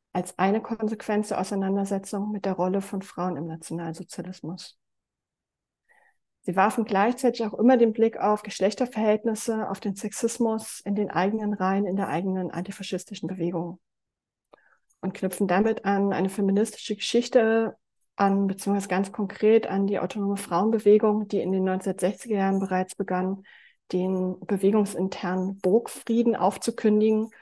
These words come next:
und einen Raum für Kritik innerhalb der eigenen Bewegung einforderte, wenn wir an den Tomatenwurf denken. Fantifa-Aktivistinnen waren in aller Regel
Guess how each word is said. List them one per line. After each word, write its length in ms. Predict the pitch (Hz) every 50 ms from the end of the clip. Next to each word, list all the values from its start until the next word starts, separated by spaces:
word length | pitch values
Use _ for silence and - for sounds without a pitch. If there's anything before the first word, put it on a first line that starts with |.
| - - - - _
und 240 | - 196 190 - -
einen 140 | 190 190 185
Raum 280 | 185 165 170 190 196
für 200 | 196 - - 202
Kritik 680 | 196 - 214 202 - - - 208 202 - - - - - - - - _ _ -
innerhalb 400 | - 185 185 180 190 180 180 -
der 140 | - 175 -
eigenen 260 | - 156 165 180 180
Bewegung 400 | 175 180 170 170 160 160 185 180
einforderte, 800 | - 151 160 175 - - - 180 170 185 156 160 - 165 156 - - - - _ _ _ -
wenn 160 | - 190 196
wir 120 | 190 180
an 100 | 160 180
den 120 | 180 190 180
Tomatenwurf 720 | - 208 190 180 180 175 - 202 185 - 175 185 - -
denken. 540 | - 170 156 156 - - 190 185 180 185 - _ _ _ _ _ _ _ _ _ _ _ _ _ - _ _ _ _ _ _ _ _ _ _ _ _
Fantifa-Aktivistinnen 960 | - - 208 233 254 269 269 269 - 214 - - 233 247 247 247 - 233 220 196
waren 360 | 208 208 214 220 220 220 220
in 140 | 156 170 -
aller 260 | - 190 202 196 190
Regel 560 | 196 196 220 233 247 240 240 240 240 240 240